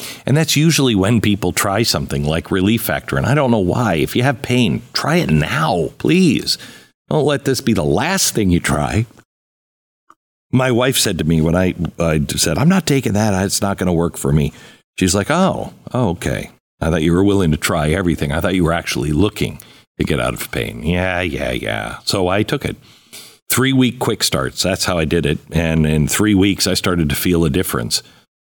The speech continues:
My pain is gone. Most of the time, my pain is completely gone.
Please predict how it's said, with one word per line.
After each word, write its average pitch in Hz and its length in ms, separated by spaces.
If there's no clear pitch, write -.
My 120 120
pain 131 300
is 78 180
gone. 69 640
Most 143 400
of 139 100
the 104 80
time, 127 340
my 90 120
pain 113 260
is 87 140
completely - 640
gone. 65 420